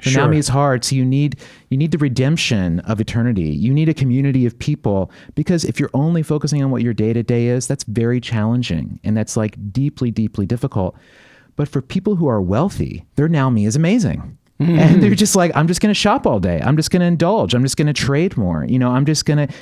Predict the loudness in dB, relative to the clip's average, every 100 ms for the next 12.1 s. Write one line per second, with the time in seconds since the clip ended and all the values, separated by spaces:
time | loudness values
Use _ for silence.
0 | -14 -4 -2 0 0 2 2 0 0 0
1 | 0 0 0 -2 0 0 0 0 0 -2
2 | -4 -10 -20 -12 -4 0 0 -2 -2 0
3 | -2 0 -2 -2 -6 -4 -4 -4 -2 -4
4 | -2 -2 -2 -4 -6 -2 0 0 -2 -6
5 | -6 -10 _ -4 -2 0 0 0 -2 -4
6 | -6 -6 -4 -2 0 0 2 0 2 2
7 | 0 -4 -10 -6 0 2 2 2 0 0
8 | -2 0 0 0 0 0 0 0 0 -2
9 | 0 0 0 0 -2 -6 _ 0 0 2
10 | 2 2 0 -2 -2 -2 0 0 0 0
11 | -2 0 -2 -2 0 0 -2 -2 0 0
12 | -2